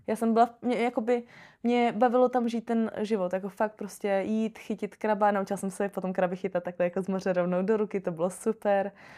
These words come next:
Naučila jsem se prostě, co se tam může jíst, co se nesmí, s kokosy mi nevadily,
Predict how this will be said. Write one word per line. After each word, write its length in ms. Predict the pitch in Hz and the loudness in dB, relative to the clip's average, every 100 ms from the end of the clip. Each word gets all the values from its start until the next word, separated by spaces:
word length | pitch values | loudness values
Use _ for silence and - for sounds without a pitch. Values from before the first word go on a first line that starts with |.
| - - | -14 0
Naučila 440 | 202 196 196 190 | 2 2 4 2
jsem 160 | 196 190 | 2 -4
se 100 | 185 | -6
prostě, 560 | 185 185 190 180 175 - | -6 -6 2 2 2 -4
co 120 | - | -10
se 140 | 185 180 | -10 -4
tam 120 | 180 | -2
může 240 | 202 220 | -2 0
jíst, 200 | 214 202 | -2 -4
co 100 | - | -10
se 140 | 190 185 | -10 -6
nesmí, 580 | 190 - 208 196 190 196 | -8 -6 -8 -6 -8 -10
s 180 | - | -14
kokosy 420 | - 196 196 185 185 | -12 -8 -6 -6 -6
mi 120 | 180 | -4
nevadily, 720 | 190 196 190 190 190 185 | -2 0 0 0 0 0